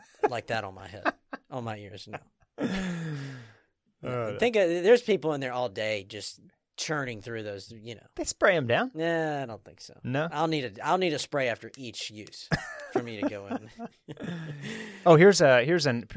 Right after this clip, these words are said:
Speaker 2: a picture of somebody actively using them.
Speaker 1: Yeah,
Speaker 2: Looking
Speaker 1: they're
Speaker 2: at an i-,
Speaker 1: big.
Speaker 2: at an iPad. They're very big.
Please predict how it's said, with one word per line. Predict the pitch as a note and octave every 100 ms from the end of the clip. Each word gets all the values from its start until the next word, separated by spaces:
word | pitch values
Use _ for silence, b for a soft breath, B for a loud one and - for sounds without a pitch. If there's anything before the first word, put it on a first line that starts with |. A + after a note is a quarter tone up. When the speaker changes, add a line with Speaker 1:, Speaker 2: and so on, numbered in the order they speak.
| D3+
Speaker 2:
a | C3+ B2
picture | C#3+ - C#3 C3+
of | C3 B2+ -
somebody | - C#3 C3+
actively | B2 C3+ - C3+ C#3+ C#3+
using | D3 G#3 D#3+ F#2+
them. | F#2
Speaker 1:
Yeah, | G#2+ C3
Speaker 2:
Looking | A#2
Speaker 1:
they're | B2
Speaker 2:
at | C3
an |
i-, | D3+
Speaker 1:
big. | C#3 F#2+
Speaker 2:
at | A#2
an | B2+
iPad. | F3 - D#2 -
They're | A#2
very | A2+ C#3 B2+
big. | F#2+ F2 -